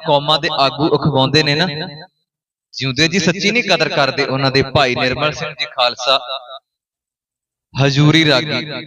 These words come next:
ਸ੍ਰੀ ਦਰਬਾਰ ਸਾਹਿਬ ਦੇ ਪਦਮ ਸ਼੍ਰੀ ਅਵਾਰਡ ਦੇ ਨਾਲ ਸਨਮਾਨ।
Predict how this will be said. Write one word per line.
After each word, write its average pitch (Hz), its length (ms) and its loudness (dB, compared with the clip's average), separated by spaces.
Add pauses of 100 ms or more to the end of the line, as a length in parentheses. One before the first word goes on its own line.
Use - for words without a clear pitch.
(720)
ਸ੍ਰੀ 147 280 2
ਦਰਬਾਰ 127 420 2
ਸਾਹਿਬ 123 320 -2
ਦੇ 113 100 0
ਪਦਮ 143 340 0
ਸ਼੍ਰੀ 156 300 2
ਅਵਾਰਡ 127 520 2
ਦੇ 135 60 -2
ਨਾਲ 135 160 0
ਸਨਮਾਨ। 117 500 0